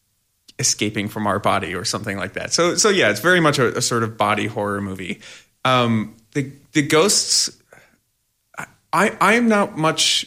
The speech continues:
for ghosts and phantom movies. Like, they don't, they don't get me. Um, I, I prefer, I, I prefer in a way body horror,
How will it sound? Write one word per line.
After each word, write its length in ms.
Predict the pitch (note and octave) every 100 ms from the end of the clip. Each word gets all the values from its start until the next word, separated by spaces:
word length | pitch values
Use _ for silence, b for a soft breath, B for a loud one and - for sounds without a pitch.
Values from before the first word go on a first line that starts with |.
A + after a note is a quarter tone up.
| -
for 200 | - C#3
ghosts 500 | A#2+ B2 A#2+ - -
and 180 | A2+ G#2+
phantom 440 | - G#2+ G#2+ G#2
movies. 440 | F#2 F#2 F2 G2 -
Like, 180 | G2+ - -
they 140 | A#2+
don't, 380 | B2+ C3+ C3 -
they 120 | C#3 D3
don't 280 | E3+ C3+
get 260 | B2+ A2+ A2
me. 320 | D#2+ D2 C3 - _ _ _ _ _ -
Um, 440 | A2+ G#2+ G2+ G2
I, 200 | B2+ C3+ C3
I 120 | C#3
prefer, 760 | C#3 D3+ C#3 C#3+ C#3 B2+ A2+ G#2 - _
I, 120 | C3+ -
I 60 | C#3+
prefer 300 | D3 D#3+ D#3+
in 60 |
a 60 | C3
way 180 | G#2+ G2
body 340 | F#2+ F#2 D#2+
horror, 420 | - E2+ C#2+ D2+